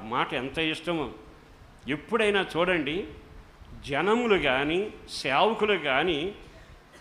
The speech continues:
జనం ఈ సేవకునికి ఎదురొస్తా ఉంటారు.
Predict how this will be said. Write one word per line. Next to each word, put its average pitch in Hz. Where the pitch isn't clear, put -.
జనం 185
ఈ 135
సేవకునికి 214
ఎదురొస్తా 208
ఉంటారు. 160